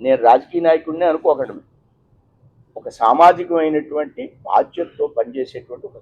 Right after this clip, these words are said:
కార్యకర్త నేను. అందుకని మీకు టైమ్ తీసుకుంటున్నాను. ఇది బయట ఎక్కడైనా కాకినాడలో చెప్పాను, "ముగివయ్యా, ఏం మాట్లాడుతున్నాను?" నువ్వు అంటాడు. కాకినాడ వాళ్ళు అలా ఉంటారు, అందరి దగ్గర ఇది చెప్పలేను, విజయవాడలో కూడా నేను ఇది చెప్పలేను. ఆ దృష్ట్యా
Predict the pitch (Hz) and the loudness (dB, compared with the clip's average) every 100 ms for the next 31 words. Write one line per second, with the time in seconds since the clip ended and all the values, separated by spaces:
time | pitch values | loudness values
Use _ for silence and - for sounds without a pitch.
0 | - 104 - 110 _ _ - _ _ _ | -6 -6 -6 -20 _ _ -20 _ _ _
1 | _ _ _ _ - 120 131 135 - 143 | _ _ _ _ -14 -6 -2 -2 -4 -8
2 | - 127 170 151 - 151 131 123 127 107 | 0 0 0 -10 -10 -14 -10 -8 -6 -2
3 | 131 151 147 147 143 131 123 151 147 139 | -2 -2 -4 -4 0 2 2 0 -4 -4
4 | 131 135 139 147 165 165 156 147 143 131 | -8 -8 -4 -2 6 8 8 8 6 2
5 | 131 117 120 107 107 95 95 82 - - | 2 0 0 -4 -6 -12 -12 -16 -16 -14
6 | - 123 135 135 127 117 104 95 _ _ | -8 -8 -8 -10 -10 -12 -14 -16 _ _
7 | _ _ _ _ _ - 117 135 143 143 | _ _ _ _ _ -4 0 2 2 2
8 | 139 127 - 101 123 95 87 _ _ _ | -4 -8 -4 -4 -4 -10 -10 _ _ _
9 | _ _ 117 135 147 147 147 139 143 135 | _ _ -4 4 8 8 6 2 0 0
10 | 127 113 - - 135 110 _ _ _ _ | -4 -8 -12 -6 -4 -4 _ _ _ _
11 | _ - - - 147 202 220 - 269 190 | _ -20 -16 0 4 4 2 6 10 12
12 | 214 | 12